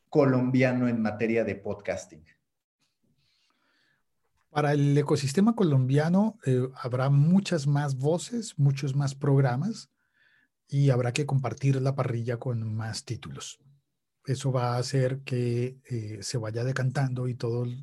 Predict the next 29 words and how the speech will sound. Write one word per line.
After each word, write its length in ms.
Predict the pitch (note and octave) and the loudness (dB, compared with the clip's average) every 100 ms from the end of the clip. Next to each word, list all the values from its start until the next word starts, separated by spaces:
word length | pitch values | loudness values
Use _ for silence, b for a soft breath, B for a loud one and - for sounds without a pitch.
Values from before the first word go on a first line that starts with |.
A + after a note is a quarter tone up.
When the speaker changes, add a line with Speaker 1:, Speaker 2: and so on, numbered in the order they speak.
| C#3 | -8
Speaker 2:
todos 240 | B2+ B2+ | -6 -4
los, 260 | C3 - - B B B B B B | -6 -8 -16 B B B B B B
los 320 | - B2+ B2 - | -4 -2 -2 -4
que 140 | C3 | -4
empezaron 540 | B2 A#2 - C3+ F3 | -2 -4 -4 -2 -2
a 40 | F3 | -2
hacer 180 | C3+ C3 | -2 -2
un 120 | C3+ | -2
podcast 340 | C#3+ C#3 C#3+ | -2 -4 -6
con 140 | - C3 | -4 -4
mucha 180 | A#2+ | -4
expectativa, 800 | B2 - C#3 B2 A#2 A#2+ A#2+ A#2 | -8 -6 -6 -6 -6 -4 -2 -4
por 160 | A#2+ C#3 | -6 -6
ejemplo, 480 | A#2 B2+ A#2 A#2+ B2 | -6 -6 -6 -4 -4
del 280 | B2+ A#2+ A#2+ | -2 -2 -2
dinero 320 | A#2 G#2+ A2+ | -4 -4 -6
fácil, 520 | - A#2 - E3 A3 - _ _ _ _ _ _ _ _ _ _ _ _ C#4+ | -4 -4 -2 -2 -4 -12 _ _ _ _ _ _ _ _ _ _ _ _ -14
eh, 460 | - B2 A#2 A2 G#2+ G#2 A#2+ _ | -6 -4 -4 -6 -8 -10 -12 _
van 360 | - A2+ B2 B2 | -6 -2 0 2
a 80 | C#3 | 4
notar 560 | D3 C#3+ C3+ E3+ - - _ _ _ _ _ _ _ _ _ _ _ _ | 4 4 4 4 -2 -14 _ _ _ _ _ _ _ _ _ _ _ _
que 180 | - B2+ | -4 -2
el 140 | A#2 A#2 | -2 -2
di-, 280 | A#2+ B2+ - | -4 -4 -4
que 140 | C3 | -2
ningún 340 | A#2 A2+ C#3+ C3+ | -2 0 2 2
dinero 300 | A2+ A2 G#2+ | 0 -2 -2
es 120 | - | -2
fácil 520 | - - - C#3 C3+ | -4 -4 -2 -4 -4